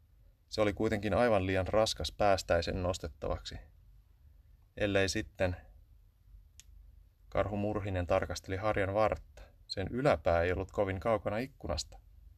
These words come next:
Jos se onnistuisi kiipeämään jäistä vartta ylös, se voisi ehkä hypätä ikkunalaudalle ja koputtaa ikkunaan. Murhinen päätti yrittää.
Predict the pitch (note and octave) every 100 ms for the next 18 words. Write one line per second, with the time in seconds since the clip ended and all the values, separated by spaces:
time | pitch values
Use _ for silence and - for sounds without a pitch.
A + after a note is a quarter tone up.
0 | _ - - - - - G2 - G2+ B2+
1 | A2+ - G2+ G#2 C3 B2+ - F#2 F2+ F2
2 | F#2+ A#2 A#2+ - F#2+ A2 A2 - F2+ G2
3 | F2+ E2+ - - - - - - G2 G#2+
4 | G#2+ A2 - G#2 C#3 A#2+ - A#2+ - F#2
5 | F2+ F#2 F2+ F2 F2 - - - - -
6 | - - B2+ G#2 - G#2 - C#3 - -
7 | D2 - - - _ - - - - -
8 | - - - - A2 A2 G#2 F#2+ F2+ G2+
9 | G2+ - G#2+ A#2 G2+ - - -